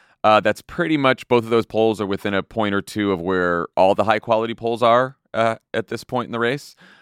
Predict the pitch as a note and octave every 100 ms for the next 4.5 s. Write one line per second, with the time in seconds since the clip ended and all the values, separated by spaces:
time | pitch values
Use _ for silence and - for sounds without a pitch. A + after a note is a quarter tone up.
0 | _ E3+ G3+ A3 E3+ D#3+ D3+ C#3+ C#3 B2+
1 | A2 - C3 C3+ - C3+ B2 A#2 A2 A2
2 | G#2 A#2+ G#2+ G#2 G2+ - G2+ G2 G2 G2
3 | - - F#2+ - G2 F#2 G2 F2 - F#2
4 | G2 A2 G#2+ -